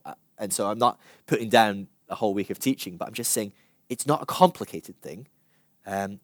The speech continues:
it's very simple to hear God's voice and communicate it. But one of the most important things I want you to grab before you ever presume to say what God's saying is, does what I'm about to say to this other person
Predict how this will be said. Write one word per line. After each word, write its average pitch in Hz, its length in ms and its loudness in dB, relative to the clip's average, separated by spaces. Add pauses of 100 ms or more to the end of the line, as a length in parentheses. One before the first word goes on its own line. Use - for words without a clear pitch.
(120)
it's - 200 -6
very 131 360 -6
simple 147 480 0
to 98 120 -14
hear 104 180 -2
God's 95 240 -2
voice 90 320 -8
and 98 100 -20
communicate 92 460 -10
it. - 80 -20 (460)
But 98 120 -2
one 113 140 2
of 110 80 -2
the 110 80 -2
most 123 500 0
important 127 420 -4
things 107 300 -4
I 95 80 -2
want 95 180 -8
you - 60 -20
to - 120 -12
grab 104 540 -4
before 101 320 -6
you 95 220 -6 (160)
ever 143 260 2
presume 123 680 -2
to - 120 -10
say 110 220 0
what 98 160 -2
God's 95 240 -4
saying 90 420 -2 (380)
is, 95 240 -6 (1040)
does 160 480 2
what 120 180 -4
I'm 120 160 -2
about 135 280 2
to 113 100 -10
say 117 200 0
to - 140 -10
this 101 160 -6
other 101 160 -2
person - 640 -8